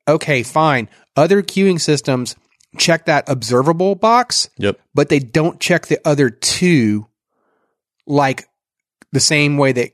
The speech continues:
Speaker 1: Kafka does.
Speaker 2: It, it's one of the reasons why Kafka is so incredibly popular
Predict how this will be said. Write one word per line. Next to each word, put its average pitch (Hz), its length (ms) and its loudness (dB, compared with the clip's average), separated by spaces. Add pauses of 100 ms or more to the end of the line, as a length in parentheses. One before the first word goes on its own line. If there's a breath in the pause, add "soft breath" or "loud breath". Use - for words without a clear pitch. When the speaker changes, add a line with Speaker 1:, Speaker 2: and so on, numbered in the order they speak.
(260)
Speaker 1:
Kafka 135 360 -4
does. - 380 -10
Speaker 2:
It, 135 220 0
it's 139 260 0
one 135 220 2
of 165 100 2
the 127 120 2
reasons 113 360 0
why 95 160 0
Kafka 101 580 -2
is 101 220 -4
so 107 600 2
incredibly 95 720 -4
popular 92 640 -4